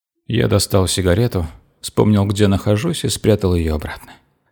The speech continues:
Развернулся к стоявшему в дверях Бригу и мрачно уставился на него. "Зачем ты притащил меня сюда, Алекс?" "Мне нужна твоя помощь, Виктор", без обиняков заявил медиатор.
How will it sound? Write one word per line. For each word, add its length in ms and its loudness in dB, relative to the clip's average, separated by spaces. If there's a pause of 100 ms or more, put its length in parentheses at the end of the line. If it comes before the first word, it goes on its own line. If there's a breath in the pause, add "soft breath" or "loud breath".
(100)
Развернулся 640 2
к 40 -2
стоявшему 540 2
в 60 -2
дверях 340 2
Бригу 420 2
и 60 2
мрачно 460 0
уставился 520 -4
на 60 0
него. 320 -2 (640)
"Зачем 420 0
ты 80 -2
притащил 460 0
меня 180 -2
сюда, 420 -4
Алекс?" 400 -4 (1040)
"Мне 220 6
нужна 340 2
твоя 280 2
помощь, 420 0
Виктор", 280 -6 (440)
без 220 4
обиняков 500 4
заявил 380 2
медиатор. 480 0